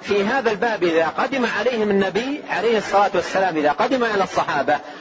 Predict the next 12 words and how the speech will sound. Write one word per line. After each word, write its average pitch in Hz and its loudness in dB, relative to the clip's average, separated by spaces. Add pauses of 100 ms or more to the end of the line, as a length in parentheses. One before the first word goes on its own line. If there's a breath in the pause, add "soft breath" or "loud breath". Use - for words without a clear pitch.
(200 loud breath)
لو 269 2
ترك 294 -2
ومحبته 226 0
فقط، 196 0 (240)
المحبة 208 0
تقتضي 196 -2
في 175 -2
هذا 220 2
المقام 202 0
أن 190 0
يفعل 175 2
ماذا؟ 143 0